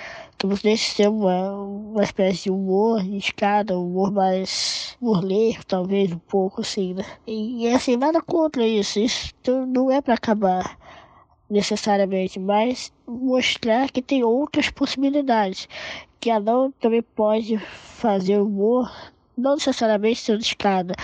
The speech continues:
ou se for escada, uma boa escada, uma escada inteligente. Tem vários programas que as escadas,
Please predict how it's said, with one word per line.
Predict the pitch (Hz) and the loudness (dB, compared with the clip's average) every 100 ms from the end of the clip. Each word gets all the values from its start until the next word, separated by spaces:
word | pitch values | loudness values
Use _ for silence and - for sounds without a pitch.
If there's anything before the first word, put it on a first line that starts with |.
| - - - | -10 -12 -4
ou | 208 240 | 0 0
se | - | 0
for | 233 247 220 | -2 0 0
escada, | 208 - 220 262 226 | 0 0 2 2 0
uma | 220 226 | 0 0
boa | - 226 269 | 0 2 2
escada, | 214 - 226 202 185 | 2 0 2 2 2
uma | 180 | 2
escada | - - 208 220 | 0 0 0 0
inteligente. | 214 202 190 175 196 185 - - - - - - _ - | 0 -2 0 2 2 2 -4 -14 -16 -16 -18 -20 _ -2
Tem | 185 | 0
vários | 175 208 220 | 2 2 0
programas | 196 180 185 196 196 | 0 0 2 2 0
que | 190 | 0
as | 185 | -2
escadas, | - - 185 202 220 220 - - | -2 0 0 2 0 0 -6 -12